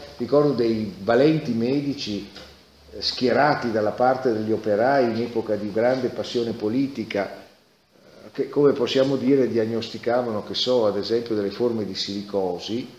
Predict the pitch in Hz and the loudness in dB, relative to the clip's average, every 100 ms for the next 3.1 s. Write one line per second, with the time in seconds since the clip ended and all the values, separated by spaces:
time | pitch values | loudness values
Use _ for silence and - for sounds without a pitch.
0 | - _ _ _ - 127 117 110 135 135 | -20 _ _ _ -2 -2 0 0 2 2
1 | 135 123 127 117 107 120 123 117 110 110 | 2 0 2 2 2 0 0 0 2 2
2 | 110 107 101 104 98 101 95 110 101 95 | 2 2 0 0 -2 -2 -4 -2 -2 -4